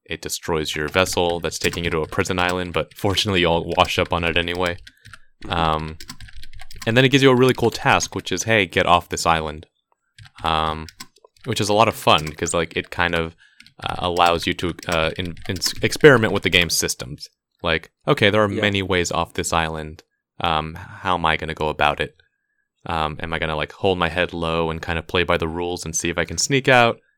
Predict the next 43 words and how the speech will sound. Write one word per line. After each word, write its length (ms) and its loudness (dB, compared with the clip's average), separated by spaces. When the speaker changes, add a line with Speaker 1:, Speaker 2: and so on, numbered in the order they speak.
Speaker 1:
or 200 0
just 200 -8
try 240 2
to 200 -8
brute 160 -4
force 320 0
my 120 -2
way 220 -2
out?" 300 -2
Um, 400 -6
or 320 2
one 280 -6
of 120 -6
the 100 -4
forty 460 -2
other 300 -2
options 680 -6
you 140 -8
have 300 -4
to 60 -8
get 140 -4
off 160 -4
the 140 -4
island, 360 -6
Speaker 2:
Yeah. 240 2
Speaker 1:
um, 240 -8
depending 360 -6
on 100 -8
kind 180 -8
of 120 -12
what, 200 -4
uh, 260 -6
narrative 420 -6
paths 460 -6
you 60 -10
take. 340 -4
Um, 420 0
so 200 0
right 180 8
off 120 6
the 80 -2
bat, 340 6
like, 320 0